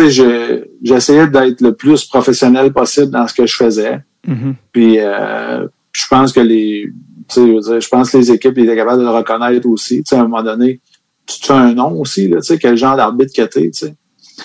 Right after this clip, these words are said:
Speaker 1: Puis, euh, puis, tu sais, je pense pas que,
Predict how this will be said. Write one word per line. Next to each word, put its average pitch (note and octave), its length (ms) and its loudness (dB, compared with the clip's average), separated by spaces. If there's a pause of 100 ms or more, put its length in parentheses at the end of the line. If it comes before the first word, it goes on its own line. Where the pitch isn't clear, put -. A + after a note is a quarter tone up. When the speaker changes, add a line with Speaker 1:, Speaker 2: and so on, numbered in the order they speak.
(320)
Speaker 1:
Puis, G#2+ 240 0
euh, F#2 140 -2 (760)
puis, - 100 -18
tu F3+ 80 2
sais, D3+ 180 4
je - 80 -8
pense C#3 220 0
pas C#4+ 100 -2
que, A#2 220 0